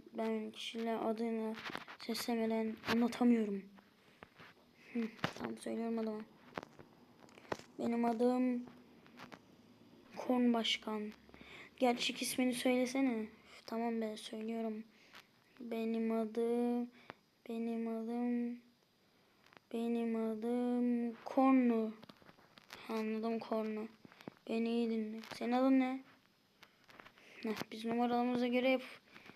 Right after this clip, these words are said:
sıralandırırız. Benim adım Robot sıfır sıfır bir. İlk üretilen robotum. Tamam. Şunu çalıştır.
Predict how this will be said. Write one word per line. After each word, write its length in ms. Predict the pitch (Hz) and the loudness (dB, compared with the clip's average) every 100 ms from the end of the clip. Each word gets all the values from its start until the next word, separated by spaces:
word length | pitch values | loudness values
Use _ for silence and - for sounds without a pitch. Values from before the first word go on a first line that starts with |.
| - | -20
sıralandırırız. 840 | - 240 233 226 220 220 220 226 - | -10 -6 -2 -2 -2 -2 -4 -8 -4
Benim 280 | 226 226 233 | -2 0 0
adım 320 | 233 247 254 - - - - | 0 0 -2 -6 -16 -10 -4
Robot 280 | 226 247 247 | 2 2 2
sıfır 300 | 254 247 233 | -2 -2 -4
sıfır 420 | - 233 247 247 | -4 -2 0 6
bir. 320 | 269 254 - - _ _ _ _ _ _ - | 6 4 -4 -12 _ _ _ _ _ _ 0
İlk 260 | 240 233 | 2 2
üretilen 640 | 254 240 233 - 233 233 226 | 4 2 0 -2 0 0 0
robotum. 540 | 220 226 - 226 220 - - - _ _ _ _ _ _ - - - - _ | 0 -2 -4 -6 -6 -10 -18 -20 _ _ _ _ _ _ -20 -20 -20 -20 _
Tamam. 460 | - 226 - 220 226 - - - _ _ | -10 -6 -4 -4 -6 -10 -20 -20 _ _
Şunu 240 | - 226 | -8 -4
çalıştır. 720 | 220 226 220 - 240 233 - | -2 -2 -2 -4 -4 -4 -8